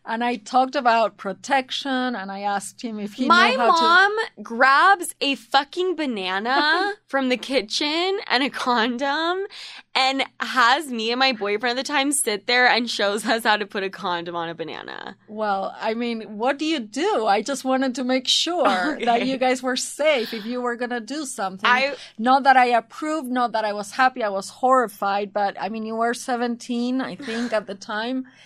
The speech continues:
Speaker 1: And hey,
Speaker 2: honestly,
Speaker 1: <laughs> he took it rather well.
Speaker 2: He t-, he took it really well. I was obviously mortified, but the funny thing is, <laughs> is, like, that's probably the least worst thing I did in high school.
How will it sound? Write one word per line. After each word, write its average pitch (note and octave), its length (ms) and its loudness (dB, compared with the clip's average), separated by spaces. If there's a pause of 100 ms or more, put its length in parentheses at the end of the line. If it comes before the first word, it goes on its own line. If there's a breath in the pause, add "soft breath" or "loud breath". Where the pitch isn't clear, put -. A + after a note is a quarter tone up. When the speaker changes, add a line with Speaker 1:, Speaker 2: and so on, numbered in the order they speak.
(260 loud breath)
Speaker 1:
And A#3+ 500 0 (100)
hey, G3+ 600 -2
Speaker 2:
honestly, D#4+ 580 2 (320)
Speaker 1:
<laughs> - 320 -2
he - 200 -2
took F#4 240 -2
it D4+ 120 0 (160)
rather A3+ 400 0
well. G#3 460 0
Speaker 2:
He F#4 180 6 (120)
t-, E4+ 60 -6
he F4 200 2
took C#5 120 2 (200)
it C4+ 80 -4
really B3 240 2
well. A3+ 400 4
I A#3 180 4
was D4 140 -4
obviously A#3 400 -2
mortified, G#3+ 720 0
but G#3+ 340 2 (300 soft breath)
the C#4 100 0
funny C#4+ 300 2
thing F#4+ 220 -2
is, A#3+ 280 -2
<laughs> - 120 0
is, - 280 -6
like, C4+ 400 -4 (380 loud breath)
that's C4+ 260 2
probably A4+ 460 4
the E4 100 2
least A3 580 -6
worst G3+ 340 -2
thing G3+ 180 0
I F#3 100 -2
did F3+ 200 -8
in F#3 100 -8
high F#3 240 -6
school. C#3 640 -8